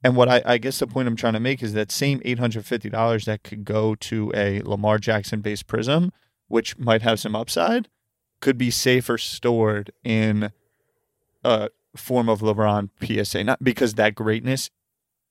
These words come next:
is undeniable. There is no more questions. There's only a higher ceiling. That, that the floor is established. I mean, the amount of titles he's played in,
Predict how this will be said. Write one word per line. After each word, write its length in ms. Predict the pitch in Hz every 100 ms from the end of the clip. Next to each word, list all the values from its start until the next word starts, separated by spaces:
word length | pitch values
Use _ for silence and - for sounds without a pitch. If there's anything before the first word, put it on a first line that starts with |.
| _ _ _
is 260 | 113 104 - -
undeniable. 800 | 113 110 101 101 57 - - _ _
There 160 | 117 120
is 240 | 131 117
no 240 | 120 107 - - -
more 180 | 113 104
questions. 600 | - 101 101 107 - -
There's 200 | 117 120
only 300 | 120 120 117
a 80 | 104
higher 260 | 104 104 113
ceiling. 460 | - - 82 - - _ -
That, 160 | 117 110
that 140 | 110 _ -
the 80 | 107
floor 420 | 110 123 120 113
is 140 | 101
established. 520 | 101 - 107 104 101
I 60 | 110
mean, 240 | 101 98 - _ _ _ _ -
the 80 | 113
amount 260 | 110 113
of 140 | 107 - -
titles 420 | 123 117 113 -
he's 200 | 107 98 _ _ -
played 360 | - 120 113
in, 220 | - 120